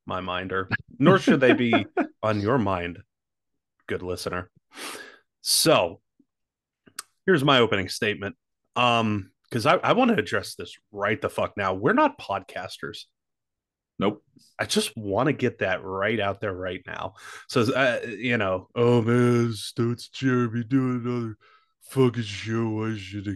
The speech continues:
Speaker 1: keep up?" Because we're stupid.
Speaker 2: Yep.
Speaker 1: We're not podcasters,
Speaker 2: Accurate.
Speaker 1: but we are stupid and have five degrees between us. Which probably means we're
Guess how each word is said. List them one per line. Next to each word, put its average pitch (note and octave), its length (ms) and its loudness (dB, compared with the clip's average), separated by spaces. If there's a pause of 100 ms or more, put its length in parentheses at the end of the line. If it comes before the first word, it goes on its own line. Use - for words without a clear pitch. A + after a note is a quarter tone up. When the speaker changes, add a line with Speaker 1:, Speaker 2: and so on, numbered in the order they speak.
Speaker 1:
keep A2+ 280 -4
up?" A2 140 4
Because E3+ 300 -2
we're A3+ 80 0
stupid. - 800 -14 (840)
Speaker 2:
Yep. - 160 0
Speaker 1:
We're F3+ 80 2
not C#4 160 2
podcasters, F#3+ 540 0
Speaker 2:
Accurate. F2+ 260 -4 (500)
Speaker 1:
but G#2 120 0
we G#2+ 160 2
are G#3+ 160 4
stupid B2+ 540 0
and F2+ 120 -2
have F#2+ 240 -4
five C3+ 320 -2
degrees A2 440 -2
between - 480 -10
us. - 280 -14 (1700)
Which E3 180 0
probably C3 340 4
means G2+ 220 0
we're E2+ 100 -6